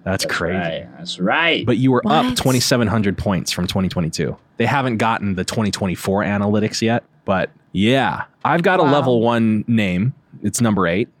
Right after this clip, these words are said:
Speaker 1: Sabrina, I'd say yours is level two if you're in the hundreds still, but we're in, like, the mid to late thousands.
Speaker 3: Yeah, he's, like, level eleven.
Speaker 1: This is a level eleven name.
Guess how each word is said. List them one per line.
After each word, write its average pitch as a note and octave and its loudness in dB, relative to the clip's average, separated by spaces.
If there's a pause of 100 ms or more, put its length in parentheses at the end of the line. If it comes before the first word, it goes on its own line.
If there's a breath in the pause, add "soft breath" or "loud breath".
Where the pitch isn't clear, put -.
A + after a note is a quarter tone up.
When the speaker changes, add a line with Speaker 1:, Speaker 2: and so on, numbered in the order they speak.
(120)
Speaker 1:
Sabrina, C3+ 0
I'd B2+ 2
say B2 0
yours C#3 2
is C#3 2
level A#2+ 2
two B2 2
if F#2 -2
you're G#2 2
in G2 0
the F2+ -2
hundreds G2 -2
still, D2+ -6 (300 loud breath)
but G2 2
we're D3 4
in, D3 4
like, G2 0 (100)
the A#2+ 2
mid B2+ 4
to A2+ 0
late B2 2
thousands. B2 0
Speaker 3:
Yeah, F3+ -2
he's, A3 -4
like, A3 -2
level F#3+ -2
eleven. F#3+ 0
Speaker 1:
This D#3+ 6
is G3+ 4
a E3 6
level C3+ 4
eleven A2+ 2
name. G#2+ 0